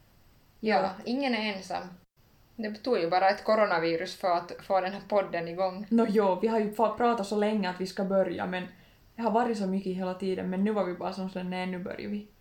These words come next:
Speaker 1: Alltså nu om, om aldrig, så om vi nu kom igång med den här podcasten, så då kan ni också komma igång med vad som helst.
Speaker 2: Ja, men exakt, man kan, man hittar på lite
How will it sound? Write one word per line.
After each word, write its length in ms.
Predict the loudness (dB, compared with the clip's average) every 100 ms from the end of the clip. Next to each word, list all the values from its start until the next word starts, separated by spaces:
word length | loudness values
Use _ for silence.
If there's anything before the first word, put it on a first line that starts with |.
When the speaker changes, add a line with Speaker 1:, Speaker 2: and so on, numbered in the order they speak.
| -8
Speaker 1:
Alltså 220 | -6 -2
nu 200 | 0 2
om, 220 | 2 0 -6 -16 _
om 160 | -4 -2
aldrig, 480 | -2 -2 -6 -8 -4
så 120 | -2 -4 -4
om 240 | -2 -2 0
vi 140 | 0
nu 160 | 2 0
kom 220 | 0 -2
igång 480 | 0 2 2 0 -12 -20 -16 -2
med 140 | 0
den 120 | 0
här 80 | 0
podcasten, 720 | 2 2 2 0 0 -2 -6 -4
så 100 | -4
då 120 | -2
kan 220 | -2 -2
ni 100 | -2
också 260 | -4 -4 -6
komma 340 | -4 -4 -6
igång 300 | -4 -6 -6
med 140 | -10 -12 -16 _ _ -12
vad 160 | -10 -8
som 180 | -10
helst. 260 | -10 -12 -8
Speaker 2:
Ja, 120 | -4
men 160 | -2 0
exakt, 440 | -2 -2 -2 -2
man 220 | -2 -2 -2
kan, 340 | -4 -4 -12 _ _ _ _ _
man 120 | -6 -4
hittar 280 | -4 -6
på 260 | -4 -2 0
lite 360 | -2 -4 -6